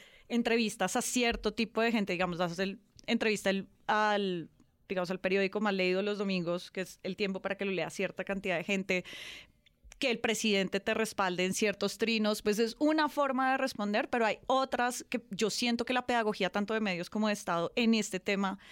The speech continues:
es muy, muy bajita, o al menos es casi nula, porque nadie ha salido a explicar como,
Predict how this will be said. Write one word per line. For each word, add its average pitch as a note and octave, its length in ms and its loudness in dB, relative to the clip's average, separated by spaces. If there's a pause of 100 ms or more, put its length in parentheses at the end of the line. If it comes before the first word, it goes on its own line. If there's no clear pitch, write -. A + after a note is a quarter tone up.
(420)
es - 540 -4 (760)
muy, C#4+ 580 6
muy B3+ 240 2
bajita, A3+ 580 -2
o G#3 100 -2
al G#3+ 120 2
menos G3 400 0
es B3+ 100 0
casi A#3+ 240 0
nula, B3+ 240 4
porque B3 240 -2
nadie A#3 500 2
ha G#3+ 140 2
salido G#3 300 0
a - 20 2
explicar G#3 480 -2
como, G#3+ 300 2